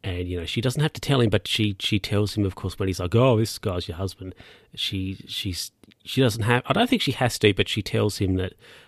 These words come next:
"Well, he's not anymore," or, "He's not, he won't accept it," you know, these sorts of things, um, which is quite interesting. So,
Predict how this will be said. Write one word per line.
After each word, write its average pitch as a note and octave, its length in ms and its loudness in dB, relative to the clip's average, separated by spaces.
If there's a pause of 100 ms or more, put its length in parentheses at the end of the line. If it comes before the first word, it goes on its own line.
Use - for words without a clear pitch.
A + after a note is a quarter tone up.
"Well, G2+ 100 2
he's F#2 220 0
not F#2+ 160 2
anymore," F#2 640 0 (500)
or, F2+ 160 -10
"He's F#2 320 -4
not, F2 260 -4
he F2+ 160 -4
won't F2 220 -6
accept - 400 -12
it," - 120 -10 (220)
you G#2 140 -6
know, F2+ 60 -6
these G2 220 2
sorts - 360 -2
of - 60 -10
things, A3 440 -2 (640)
um, F#2 400 -6 (160)
which A2 140 -2
is G2 80 -2
quite A2 260 2
interesting. G2+ 320 -4
So, G2 260 -2